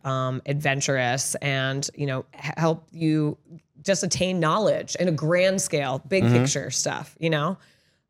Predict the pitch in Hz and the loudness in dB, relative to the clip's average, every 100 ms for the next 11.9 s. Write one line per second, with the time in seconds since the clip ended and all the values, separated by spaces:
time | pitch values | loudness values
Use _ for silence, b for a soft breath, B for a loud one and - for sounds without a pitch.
0 | - 190 170 185 - 190 165 - 170 151 | 0 4 4 4 4 2 2 0 0 2
1 | 156 156 156 _ - - 147 151 151 156 | 0 0 -4 _ -12 0 0 2 0 2
2 | 160 147 - - 147 143 - 170 160 156 | 0 -2 -8 -6 -4 -4 -2 0 2 2
3 | 156 135 131 131 226 214 226 240 _ - | 2 0 0 0 2 2 0 -2 _ -4
4 | 202 220 233 262 170 185 175 180 - 147 | 0 2 2 2 2 2 2 0 -2 -8
5 | 170 180 185 208 233 214 190 196 175 175 | 0 2 4 2 0 0 0 0 0 0
6 | 180 170 - 226 202 208 233 226 - _ | 2 0 0 -6 -4 -4 -4 -8 -12 _
7 | - 185 190 180 170 160 151 160 147 160 | -4 -2 0 -2 0 0 0 -2 -4 -4
8 | 185 202 - 170 160 185 160 156 175 165 | -6 -10 -8 -4 -4 -2 -4 -4 0 0
9 | 165 170 131 127 135 151 160 135 135 123 | 0 2 6 8 8 8 8 8 4 6
10 | 113 110 190 110 104 104 B B - 185 | 4 4 4 4 2 0 B B -2 4
11 | 185 - 180 226 - 175 160 160 | 4 4 0 0 2 4 4 2